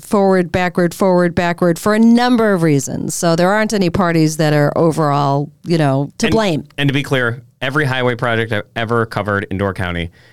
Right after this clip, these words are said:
Speaker 2: when you get the first glimpse of, like, "Yeah, the state's gonna come through and do the highway in two thousand twelve," add three years.
Speaker 1: Mm.
Speaker 2: Whenever that first moment is that they say they're gonna do it, just add three years. And then, so that's, that's your baseline.
Speaker 1: And I think that's part of their planning.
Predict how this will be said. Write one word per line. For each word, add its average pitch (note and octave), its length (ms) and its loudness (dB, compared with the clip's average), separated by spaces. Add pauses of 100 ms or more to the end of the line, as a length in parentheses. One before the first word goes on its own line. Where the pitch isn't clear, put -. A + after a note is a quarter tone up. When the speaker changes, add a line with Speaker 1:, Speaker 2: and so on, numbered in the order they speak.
(180)
Speaker 2:
when G#2 100 -2
you G#2 80 0
get A2 140 -4
the G#2+ 80 -6
first C#3 320 -4
glimpse A2+ 180 -4
of, G2+ 80 -12
like, G2+ 180 -6
"Yeah, E3 220 -2
the C3 80 0
state's C#3+ 240 -4
gonna C#3 160 -2
come C#3 220 -4
through C#3 180 -2
and B2+ 80 0
do C3 80 0
the A#2+ 120 0
highway B2 400 0
in G2+ 180 -2
two A#2+ 140 -8
thousand G#2+ 260 -4
twelve," G2+ 340 -4 (760)
add D3 200 -4
three C3+ 200 -2
years. F#2 320 -6 (100)
Speaker 1:
Mm. D3 380 2 (120)
Speaker 2:
Whenever B2+ 320 -2
that D3+ 180 -2
first C3+ 300 -4
moment B2 280 0
is A#2 140 -2
that G#2 100 -6
they G#2+ 100 0
say A#2 120 -4
they're G#2+ 80 0
gonna G#2 160 -2
do G#2 140 0
it, G#2 120 -4 (560)
just B2+ 260 -4
add A#2 220 -4
three C3 180 -2
years. G#2 340 -2 (400)
And A2 160 -2
then, G#2+ 340 -2 (140)
so A#2+ 160 -4
that's, D3 280 -2
that's D3+ 220 -4
your A#2+ 100 -4
baseline. G#2+ 600 -6 (220)
Speaker 1:
And D#4+ 100 2
I A#4 100 2
think A4 160 2
that's C#4+ 200 0
part - 220 0
of A3+ 40 0
their F#3+ 120 0
planning. G3 440 -2